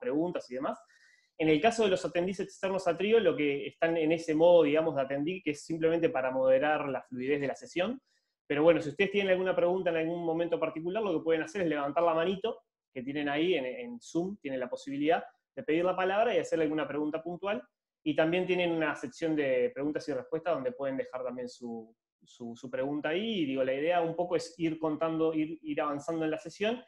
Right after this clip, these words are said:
Y si van surgiendo preguntas, las vamos a ir tratando de responder. De vuelta, esto es una sesión en la que la idea es que la discusión sea el motor principal de la,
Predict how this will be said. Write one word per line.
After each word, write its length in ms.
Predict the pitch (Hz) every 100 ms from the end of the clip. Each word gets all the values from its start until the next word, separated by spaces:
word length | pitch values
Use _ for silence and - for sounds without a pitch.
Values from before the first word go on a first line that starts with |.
| _ _ _ _
Y 120 | 151
si 160 | - 160
van 160 | 170
surgiendo 360 | 170 151 175 170
preguntas, 380 | 165 165 170 156
las 180 | 127 -
vamos 240 | 135 135
a 60 | 135
ir 100 | 135
tratando 360 | 127 135 135
de 40 | 127
responder. 460 | 127 156 170 226 240 _ _ _
De 120 | 139
vuelta, 360 | 175 156 131
esto 280 | 139 - 165
es 400 | 175 196 - _
una 200 | 160 156
sesión 460 | 160 147 175 190 202
en 180 | 170 147
la 160 | 139 131
que 460 | 139 135 123 127 143
la 140 | 131
idea 340 | 139 165 170
es 220 | 156 147 -
que 80 | 139
la 80 |
discusión 480 | 135 131 131 - 165
sea 180 | 165 160
el 80 | 147
motor 360 | 135 165 160
principal 520 | 156 147 135 151 156 147
de 80 |
la, 360 | 135 123 123